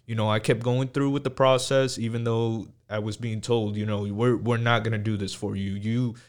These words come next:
this is a, as far as you've come." I told myself, "No, I'm not gonna take no for an answer. I'm, I've come this far. I'm gonna get even further." And a couple of weeks after that,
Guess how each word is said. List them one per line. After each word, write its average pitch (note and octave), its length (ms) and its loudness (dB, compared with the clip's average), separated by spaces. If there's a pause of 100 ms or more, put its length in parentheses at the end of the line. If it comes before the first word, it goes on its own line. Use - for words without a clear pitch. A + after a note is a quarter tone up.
(420)
this B2 200 0
is A#2+ 180 -2
a, A2+ 280 0
as G2+ 220 0
far A2 260 2
as G2+ 160 -4
you've G2 160 -6
come." C#3 360 -2 (520)
I G#2 120 -2
told A2 260 0
myself, G#2 400 -2
"No, A#2 200 -2
I'm G2+ 220 -2
not G#2 160 0
gonna A2+ 160 -6
take A#2 240 -6
no B2 160 -2
for C3 180 -4
an C3 80 -2
answer. B2+ 300 -2
I'm, G#2+ 240 -4
I've G2 220 -8
come C3+ 240 -2
this C#3+ 160 -2
far. D3 420 0 (1300)
I'm A2+ 160 -2
gonna A2 140 2
get G#2+ 200 2
even G#2 220 -2
further." G#2 440 -2 (120)
And G2+ 500 -4 (360)
a - 40 -20
couple A#2 340 -2
of A2+ 60 -8
weeks C3+ 280 -2
after B2 280 -2
that, D3 340 0